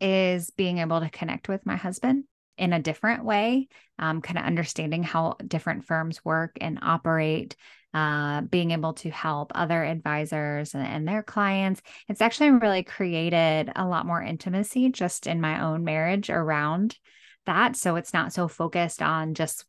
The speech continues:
clients. It's kind of a whole business practice,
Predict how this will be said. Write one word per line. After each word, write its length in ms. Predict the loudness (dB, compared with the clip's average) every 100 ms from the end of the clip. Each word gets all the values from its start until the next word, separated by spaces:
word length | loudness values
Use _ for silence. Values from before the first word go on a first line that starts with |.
| _
clients. 720 | -6 -2 0 2 2 2 0
It's 300 | -4 -4 -10 -14 -20 -6
kind 140 | 0
of 80 | 2
a 60 | 2
whole 260 | 0 -6
business 400 | -2 -4 -4 -8
practice, 800 | -4 -2 -2 -2 -8 -6 -8 -10